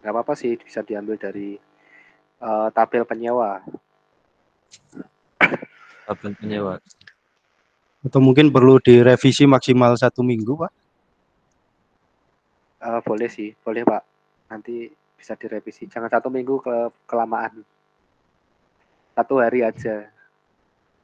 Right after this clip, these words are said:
Speaker 3: Satu hari.
Speaker 1: Heeh, cepat ini. Kan sudah dibuat.
Speaker 3: Nanti dikumpulkan di W A group gitu ya, link Google Drive-nya begitu,
Speaker 1: Mm-mm.
Speaker 3: nggih, Pak?
Speaker 1: Boleh, boleh, Pak.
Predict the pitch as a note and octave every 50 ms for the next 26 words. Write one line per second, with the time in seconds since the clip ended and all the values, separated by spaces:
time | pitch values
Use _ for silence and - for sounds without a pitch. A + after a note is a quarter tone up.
0 | _ _ _ - - B2+ - B2+ B2+ A#2+ A#2 A#2 A2 A2 - - - - - _
1 | _ _ _ _ _ _ _ _ _ _ _ _ _ _ - A2+ - A#2 A#2 A2+
2 | A2 G#2+ G#2 G#2 G#2 _ - C#3 - - C#3 - - B2+ A2+ A2 G#2+ A2 A2+ -
3 | _ _ _ _ _ - C3+ C#3 C3+ - - C3+ - B2+ - - C#3 A#2+ G#2+ G2+
4 | - _ _ _ _ _ _ _ _ _ _ _ _ _ _ _ _ _ _ _
5 | _ _ _ _ _ _ _ _ _ _ _ _ - B2+ A#2 A2+ C3 C3+ B2+ -
6 | B2 A#2+ A#2 A#2+ A#2 - - B2 A#2 B2 A#2+ A#2 - B2+ B2 A#2+ B2 A2+ - -
7 | A#2 A2+ A2+ A2 A2 G#2+ A#2 A#2+ A2+ A#2 A2 - - C3+ B2+ A#2 A2 A#2+ A#2 C#3+
8 | C3+ A2 A2 A2+ A2+ A#2+ A2+ A2+ A2+ A2+ A2 - - A2+ - A#2 G#2+ - - A#2
9 | G#2 - A#2+ A#2+ A2+ G#2+ A2+ A2+ A#2+ A#2+ C#3+ C3 - A#2 G#2+ - - _ _ _
10 | _ _ _ _ _ _ _ _ _ _ _ - A2 A#2 B2 A2+ G#2 - A#2 A2
11 | G2+ G2 G2+ -